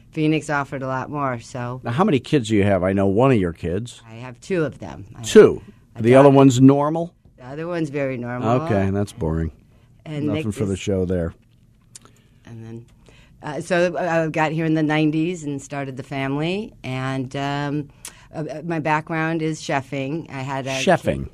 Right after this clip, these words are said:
Speaker 1: ca-, chefing. A catering company, Private Affairs Catering in the Bay Area that did
Speaker 2: Hmm.
Speaker 1: quite well. Um,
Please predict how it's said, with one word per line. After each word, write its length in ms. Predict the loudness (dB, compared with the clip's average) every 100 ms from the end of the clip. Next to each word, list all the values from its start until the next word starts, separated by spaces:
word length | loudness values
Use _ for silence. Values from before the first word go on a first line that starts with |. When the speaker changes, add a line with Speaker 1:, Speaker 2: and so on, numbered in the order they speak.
| -16
Speaker 1:
ca-, 140 | -16 -16
chefing. 320 | -16 -18 -18 -20 -8 -8 -8 -6
A 60 |
catering 420 | -2 0 0 -2
company, 720 | -2 -4 -4 -4 -2 -2 -4 -8
Private 380 | -8 -8 -8 -12
Affairs 320 | -12 -12 -10
Catering 560 | -10 -10 -8 -8 -8
in 240 | -8 -8 -6
the 120 | -6
Bay 260 | -4 -4 -4
Area 480 | -4 -4 -4 -6 -10
that 100 | -10
did 140 | -6 -6
Speaker 2:
Hmm. 60 |
Speaker 1:
quite 260 | -8 -14 -12
well. 340 | -8 -8 -8 -12 _ _ -20 _
Um, 880 | -14 -12 -10 -10 -10 -10 -10 -10